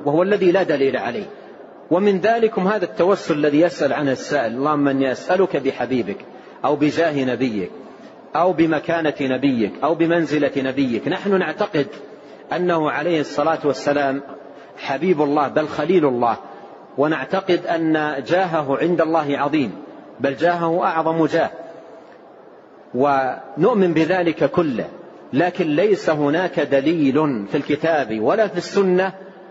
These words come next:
على جواز التوسل بجاهه أو بذاته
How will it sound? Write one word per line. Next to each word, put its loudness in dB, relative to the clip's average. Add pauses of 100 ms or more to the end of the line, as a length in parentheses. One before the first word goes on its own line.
(120)
على -2
جواز 0 (640)
التوسل 0 (760)
بجاهه 0 (100)
أو 2
بذاته 0